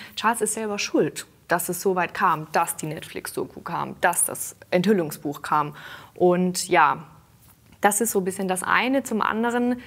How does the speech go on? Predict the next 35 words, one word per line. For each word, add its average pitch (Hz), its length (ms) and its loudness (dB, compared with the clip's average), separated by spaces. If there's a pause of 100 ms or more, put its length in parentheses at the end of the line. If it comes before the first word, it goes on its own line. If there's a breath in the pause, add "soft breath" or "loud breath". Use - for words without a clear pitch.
(440 loud breath)
wird 220 240 4
Charles 208 340 2
durchaus 214 560 2
als - 220 -2
ein 196 120 -2
König 220 380 0
gesehen, 220 260 0
der 196 120 -2
das 190 180 -8
Zeug - 400 -8
hat - 340 -2
für 185 240 0
einen 190 300 -2
König. 226 400 0
Er 185 140 -2
hat 180 180 -4
ja 208 80 -4
diesen 175 640 -6
Fokus 233 500 0
auf 170 340 2
den 226 140 -6
Umweltschutz, 196 720 0
den 190 120 -6
Fokus 180 320 -6
auf 180 160 -6
ein 185 140 -2
grünes, 214 640 0
auf - 320 0
ein 185 100 -2
grünes 202 260 0
Klima, 233 320 2
auf 190 120 -2
eine 180 140 -4
grüne 196 280 -2
Zukunft. 220 640 -4